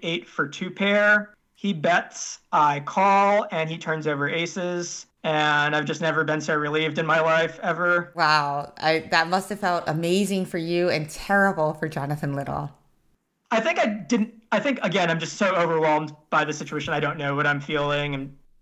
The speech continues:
Speaker 1: just panic, relieved. A lot of, a few minutes of terror have been punctured by a few seconds of relief for me is probably the way I would phrase it for me. Yeah.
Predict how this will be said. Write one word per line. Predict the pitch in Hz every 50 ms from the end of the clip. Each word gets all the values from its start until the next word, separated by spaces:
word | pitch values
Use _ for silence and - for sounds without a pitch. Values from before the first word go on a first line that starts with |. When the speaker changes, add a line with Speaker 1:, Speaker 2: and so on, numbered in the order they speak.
| _ _
Speaker 1:
just | - - - -
panic, | - 160 151 151 151 156 151 151 143 147 - _ _ -
relieved. | 139 131 143 147 147 147 151 151 151 151 147 143 143 - - - _ _ _ -
A | 165
lot | 160 170 165 170 175 180
of, | 175 160 - - - _ _ _ _ _ _ -
a | 185 170
few | 165 - 202 196
minutes | 190 185 180 185 185 247
of | 226 -
terror | - - 165 156 156 156 160 156 156 156
have | 156 147 139 135 139
been | - 151 139 139
punctured | - 147 143 143 - 156 147 143 143
by | 147 143 139 139 139 139 135 135 135 139 - - _ _ _ _ _ _ -
a | 151
few | - - 165
seconds | 139 143 170 147 - 160 151 139
of | 135 131
relief | 135 135 127 139 143 143 139 139
for | - 151 143
me | 143 143 143
is | 139 139
probably | - 147 139 135 143 143
the | 143 143
way | 139 139 139 139 139 147 - - _ _ _ _ _ _ _ _ _ _ _ _ _ _ _ _ _ -
I | - 147
would | 139 139 -
phrase | - 151 143 139 143
it | 156 -
for | - 139
me. | 139 143 147 143 139 143
Yeah. | 147 139 131 123 123 - -